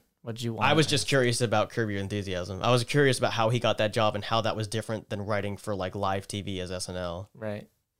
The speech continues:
Speaker 1: Wait,
Speaker 2: Which
Speaker 1: so
Speaker 2: I know he wasn't a writer on it, but I don't know what his role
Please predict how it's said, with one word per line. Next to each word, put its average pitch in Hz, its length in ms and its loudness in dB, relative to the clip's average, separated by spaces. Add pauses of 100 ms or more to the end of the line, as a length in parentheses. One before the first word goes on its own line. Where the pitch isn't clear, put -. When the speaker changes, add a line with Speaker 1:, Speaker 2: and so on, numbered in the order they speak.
(220)
Speaker 1:
Wait, 139 120 -4
Speaker 2:
Which 147 140 6
Speaker 1:
so 170 80 4
Speaker 2:
I 151 60 4
know 160 120 6
he 156 140 4
wasn't 131 300 4
a - 20 4
writer 117 420 2
on 131 160 2
it, 139 340 0
but - 200 0
I 123 100 2
don't 120 160 2
know 120 120 0
what 110 200 -4
his 110 200 -6
role 107 500 -2